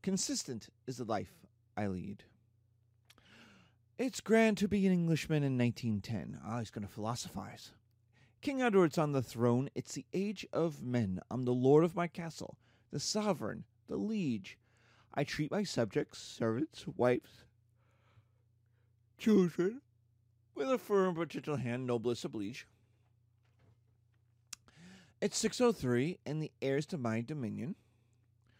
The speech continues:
are scrubbed and tubbed and adequately fed.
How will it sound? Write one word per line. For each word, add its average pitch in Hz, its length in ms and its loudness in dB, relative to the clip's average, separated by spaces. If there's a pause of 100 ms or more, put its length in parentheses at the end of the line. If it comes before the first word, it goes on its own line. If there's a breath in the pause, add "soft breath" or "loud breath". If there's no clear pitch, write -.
(260 soft breath)
are 147 100 0
scrubbed 143 380 0
and 214 120 -2
tubbed 117 380 -2 (160)
and 185 240 -6
adequately 117 600 -4
fed. - 360 -8